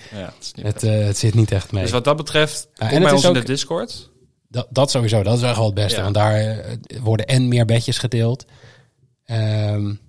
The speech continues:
Speaker 2: en ook betere <laughs> bedjes dus.
Speaker 1: Ja, en het zijn ook vaak, eh, rijtjes, hè. Dus dat is ook wel wat leuker om mee te spelen dan alleen maar de, de losse
Speaker 2: Ja,
Speaker 1: bets,
Speaker 2: gewoon,
Speaker 1: zeg maar.
Speaker 2: eh, lagere o-, of, eh,
Speaker 1: Ja.
Speaker 2: lagere steken en dan, eh,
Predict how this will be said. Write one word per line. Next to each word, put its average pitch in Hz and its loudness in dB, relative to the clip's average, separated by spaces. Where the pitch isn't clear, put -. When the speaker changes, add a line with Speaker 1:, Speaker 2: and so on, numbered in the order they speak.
Speaker 2:
en 110 -4
ook 110 -2
betere 110 2
<laughs> 107 4
bedjes - 0
dus. - 0
Speaker 1:
Ja, 90 -10
en 92 -2
het 120 -6
zijn 143 -2
ook 139 -6
vaak, 131 -2
eh, 113 -10
rijtjes, 123 -2
hè. 107 -8
Dus 123 -8
dat 117 -8
is 107 -8
ook 113 -8
wel 117 -4
wat 113 -4
leuker 117 -4
om 117 -4
mee 113 -4
te 113 -12
spelen 110 -6
dan 107 -6
alleen 107 -8
maar 104 -8
de, 101 -10
de 104 -10
losse 101 -4
Speaker 2:
Ja, 95 4
Speaker 1:
bets, 92 -2
Speaker 2:
gewoon, 107 6
Speaker 1:
zeg 104 2
maar. 104 4
Speaker 2:
eh, 104 2
lagere 104 0
o-, 104 -6
of, - -6
eh, 113 2
Speaker 1:
Ja. 104 0
Speaker 2:
lagere 107 -2
steken 104 -4
en 98 -6
dan, 101 -4
eh, 98 -6